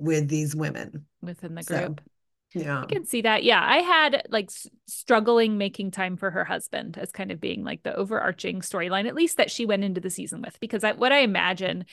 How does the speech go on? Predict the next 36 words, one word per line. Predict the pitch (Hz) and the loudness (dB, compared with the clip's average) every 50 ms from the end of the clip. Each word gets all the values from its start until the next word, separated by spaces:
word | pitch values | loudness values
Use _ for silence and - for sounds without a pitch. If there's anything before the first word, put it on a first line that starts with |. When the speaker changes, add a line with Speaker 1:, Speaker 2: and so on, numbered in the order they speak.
| - - - - _ | -18 -20 -20 -16 _
Speaker 2:
is | - 196 175 | -4 -2 0
that | 208 - - | 0 2 4
all | 220 226 | 4 4
these | 233 262 247 226 - | 4 2 0 -2 0
players, | - 208 208 208 202 196 | 0 0 2 2 0 0
they | 190 202 180 | -2 -4 -4
sit | - - - - - | -2 -2 -4 -2 -2
down | 220 202 196 196 | -2 -2 -2 -2
with | 190 185 | -2 -4
the | 190 160 | -6 -8
producers | - 185 180 175 175 165 - 180 165 165 165 170 - - | -8 -6 -6 -6 -6 -4 -4 -6 -4 -4 -4 -6 -6 -8
at | 190 - | -6 -4
the | 190 | -4
beginning | 170 180 190 190 185 185 - | -4 -2 -4 -4 -4 -4 -6
of | 175 170 | -6 -8
the | - | -8
season | - 185 180 - - 175 175 180 180 - - | -8 -8 -8 -6 -4 -4 -4 -4 -6 -6 -6
and | - 180 180 175 170 - _ _ _ - _ _ _ - | -8 -6 -6 -8 -10 -10 _ _ _ -20 _ _ _ 0
they | 196 190 | 0 2
have | 180 196 190 | 2 2 2
a | 196 | 2
discussion, | 196 - - 226 202 - - 185 175 | -2 0 2 0 0 0 -2 -4 -4
like, | 175 180 - | -4 -4 -4
"What's | 190 185 185 180 196 190 - - - | -6 -4 0 2 2 2 2 -2 -6
the, | 202 202 196 | -6 -8 -4
what's | 180 196 202 - - 208 | -2 -2 -2 0 0 -2
your | 202 | -2
storyline | 190 - - 175 156 160 160 165 165 | -2 -2 -4 -4 -2 -2 -4 -4 -4
gonna | 156 175 165 160 | -6 -6 -4 -2
be? | 165 170 | -2 -2
What | 160 170 165 180 | -2 -2 -2 -2
are | 180 | -4
we | 175 | -4
gonna | 180 170 160 | -6 -8 -8
focus | 160 - - 151 151 - 147 147 - 151 | -8 -8 -8 -8 -8 -8 -10 -10 -8 -8
on?" | 156 156 - - | -8 -8 -8 -10